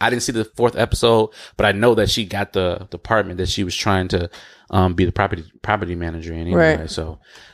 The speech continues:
Speaker 1: you know, but, um, yeah, they, they don't belong together.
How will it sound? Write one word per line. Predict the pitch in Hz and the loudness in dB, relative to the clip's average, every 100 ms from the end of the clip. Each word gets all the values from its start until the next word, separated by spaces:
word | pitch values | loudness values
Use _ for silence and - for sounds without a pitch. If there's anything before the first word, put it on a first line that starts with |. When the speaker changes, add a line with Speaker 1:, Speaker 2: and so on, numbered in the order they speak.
| _ | _
Speaker 1:
you | 95 | -8
know, | 90 87 90 - | -8 -10 -14 -8
but, | 95 | -4
um, | 92 90 87 87 | -2 -2 -4 -4
yeah, | 87 92 90 | 0 2 4
they, | 98 | 4
they | 92 | 4
don't | 107 87 | 2 2
belong | 87 85 76 | -2 -8 -10
together. | 80 78 90 | -10 -10 -10